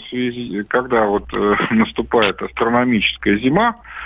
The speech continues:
э, значит, организм наш такой впадает немножко в спячку, и иммунная система тоже немножко в спячку впадает. Соответственно, э, будет, э, условие для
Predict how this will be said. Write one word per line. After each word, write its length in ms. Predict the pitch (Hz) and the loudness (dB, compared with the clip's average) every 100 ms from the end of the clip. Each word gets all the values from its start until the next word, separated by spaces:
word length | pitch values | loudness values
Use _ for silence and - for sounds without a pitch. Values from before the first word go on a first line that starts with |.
| - - | -12 -2
э, 520 | 110 113 110 107 107 113 | 2 4 4 4 2 2
значит, 280 | 117 - 113 | 0 0 -2
организм 500 | 113 127 135 113 113 | 2 2 2 4 4
наш 220 | 110 104 | 4 2
такой 420 | 113 110 117 98 | -4 0 2 2
впадает 640 | - - - 123 123 98 110 | -2 -6 -2 0 2 0 0
немножко 480 | 110 110 95 - | 2 2 0 -4
в 40 | 104 | -6
спячку, 500 | - 185 180 - 113 | 0 0 0 -2 2
и 120 | 110 | 4
иммунная 340 | 127 131 120 113 | 4 4 4 2
система 380 | - 147 131 | 0 2 2
тоже 280 | 113 120 98 | 4 0 0
немножко 400 | 92 101 98 - | -2 0 -2 -4
в 100 | - | -8
спячку 360 | - 104 - - | -2 -2 -2 -14
впадает. 600 | - 113 117 156 120 - | -2 0 2 2 2 2
Соответственно, 720 | 104 101 123 - 113 110 104 - - - - - | 0 2 -2 0 2 4 4 -2 -16 -14 -8 0
э, 1120 | 110 110 107 107 104 101 101 101 98 95 101 | 2 4 4 4 4 4 2 2 2 0 -4
будет, 500 | 101 123 131 110 - | 0 4 4 4 0
э, 360 | 107 107 101 101 | 0 2 4 2
условие 540 | 110 113 139 139 117 101 | 2 2 2 4 4 2
для 520 | 104 110 107 101 | 2 2 4 2